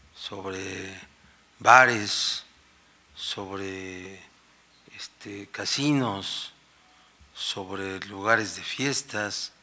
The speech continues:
pero sobre restaurantes no dij-, no dijimos nada. Parece que la autoridad municipal quiso clausurar restaurantes. No, nosotros no.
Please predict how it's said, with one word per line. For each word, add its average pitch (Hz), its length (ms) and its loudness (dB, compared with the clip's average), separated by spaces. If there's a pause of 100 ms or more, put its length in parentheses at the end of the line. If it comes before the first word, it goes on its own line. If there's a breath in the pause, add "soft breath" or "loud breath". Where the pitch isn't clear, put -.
(500 soft breath)
pero 107 140 -10
sobre 101 260 -4
restaurantes 104 420 -6
no 151 100 -6
dij-, 139 280 -10
no 107 140 -8
dijimos 98 440 -10
nada. 120 260 -10 (1400)
Parece 107 320 -6
que - 120 -6
la 113 60 6
autoridad 104 480 0
municipal 107 640 -6 (200)
quiso - 320 -4
clausurar 104 600 -6
restaurantes. 107 760 -6 (600)
No, 117 240 -12 (120)
nosotros 120 460 -8
no. 95 120 -18